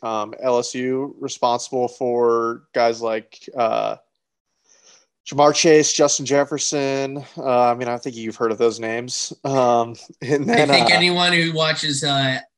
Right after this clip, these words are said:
Speaker 2: football on Sundays has definitely heard of those names.
Speaker 1: Yep, and then the na-, last new addition to the roster is Donovan Raiola, uh, younger brother of Husker legend Dominic Raiola, and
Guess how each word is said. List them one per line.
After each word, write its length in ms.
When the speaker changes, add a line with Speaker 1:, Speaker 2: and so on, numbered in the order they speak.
Speaker 2:
football 540
on 100
Sundays 540
has 160
definitely 340
heard 160
of 80
those 220
names. 460
Speaker 1:
Yep, 120
and 80
then 140
the 40
na-, 200
last 320
new 560
addition 340
to 60
the 100
roster 640
is 640
Donovan 320
Raiola, 680
uh, 140
younger 240
brother 260
of 140
Husker 400
legend 460
Dominic 400
Raiola, 560
and 240